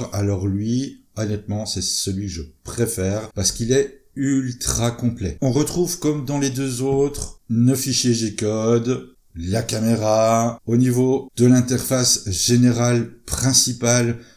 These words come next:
on va retrouver les mêmes choses, donc l'extrudeur, les températures, ce genre de choses, et un contrôle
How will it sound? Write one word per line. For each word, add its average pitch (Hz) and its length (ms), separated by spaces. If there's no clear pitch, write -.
on 95 60
va 98 100
retrouver 101 340
les 98 160
mêmes 107 240
choses, 123 560
donc 92 220
l'extrudeur, 107 720
les 92 120
températures, 95 800
ce - 200
genre 95 220
de 92 140
choses, 123 540
et 135 140
un 123 140
contrôle 123 580